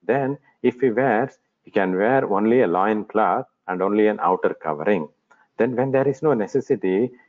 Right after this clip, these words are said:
he should not even accept a danda or kamandala, what we call it as tridanda. We, we, at the, since he is already an elevated level, there is no need to accept a danda also. It is just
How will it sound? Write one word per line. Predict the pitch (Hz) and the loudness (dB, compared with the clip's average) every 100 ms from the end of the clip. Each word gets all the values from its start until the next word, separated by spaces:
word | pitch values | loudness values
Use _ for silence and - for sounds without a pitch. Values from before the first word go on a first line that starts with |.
| - | -2
he | 107 | 0
should | 110 101 | 0 2
not | 131 143 | 0 0
even | 110 110 123 - | -2 0 -2 -4
accept | 90 _ 110 - | -12 _ -10 -6
a | 85 | -4
danda | 87 92 101 143 151 | -2 0 0 0 -2
or | 90 - | -8 -6
kamandala, | 92 90 92 92 87 | -4 -2 -2 0 0
what | 98 - | 0 -4
we | 95 | -8
call | 92 87 | -6 -6
it | 92 | -8
as | 95 _ | -10 _
tridanda. | 95 87 95 87 95 85 - _ _ _ _ | -6 -2 -2 0 0 0 -4 _ _ _ _
We, | 110 | -4
we, | 127 113 | -2 -2
at | 107 98 | -2 -2
the, | 107 139 - _ | 0 0 -2 _
since | - 131 139 120 | -2 0 2 0
he | |
is | 104 107 110 110 107 | 2 2 2 0 2
already | 92 104 123 151 147 | 2 0 2 0 0
an | 104 | 0
elevated | 95 120 139 139 90 | 2 4 4 2 -2
level, | 92 110 92 104 131 _ _ - | 0 0 2 0 -4 _ _ -4
there | 92 | -2
is | 98 104 | -2 -2
no | 120 | 0
need | 143 127 | 0 0
to | 113 | -2
accept | 87 - - 92 | -2 -6 -6 -4
a | |
danda | 82 85 92 | -2 -2 0
also. | 90 82 95 | 0 -2 -6
It | 82 | -6
is | 90 | -8
just | - 107 - | -2 -2 -2